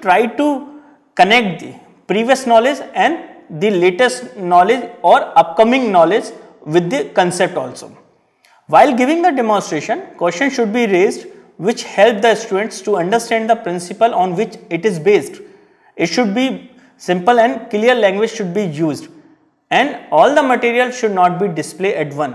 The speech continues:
because it reduces the interest level of the student during this method. Demonstration should be clear,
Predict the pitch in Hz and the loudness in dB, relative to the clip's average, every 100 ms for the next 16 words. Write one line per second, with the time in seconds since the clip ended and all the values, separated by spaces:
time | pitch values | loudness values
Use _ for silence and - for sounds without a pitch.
0 | - 135 196 214 208 202 151 143 147 185 | -10 -2 0 2 0 -4 -4 -6 -4 0
1 | 269 262 196 262 277 170 170 208 208 196 | 0 0 0 -2 -2 -4 -2 -2 -2 -2
2 | 185 196 160 185 165 - 160 180 208 156 | 0 0 -2 -4 -6 -8 -6 -4 -4 -4
3 | 160 180 175 175 156 139 123 - _ _ | -2 -2 -4 -6 -8 -8 -12 -18 _ _
4 | _ _ _ _ - 156 202 214 247 233 | _ _ _ _ -6 0 2 2 0 -2
5 | 262 285 - - - _ _ _ _ _ | -2 -6 -8 -20 -20 _ _ _ _ _
6 | _ _ - - 196 208 - 196 190 | _ _ -8 0 2 2 -2 2 4